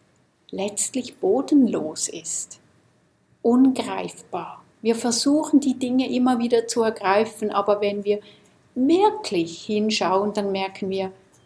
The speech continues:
am Schluss ist da viel Raum, nur irgendwelche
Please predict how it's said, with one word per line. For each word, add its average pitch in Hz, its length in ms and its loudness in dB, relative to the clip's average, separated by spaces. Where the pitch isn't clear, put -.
am 214 160 -6
Schluss - 560 -4
ist - 260 -10
da 202 80 2
viel 240 340 -2
Raum, 220 640 4
nur 226 220 0
irgendwelche 208 920 2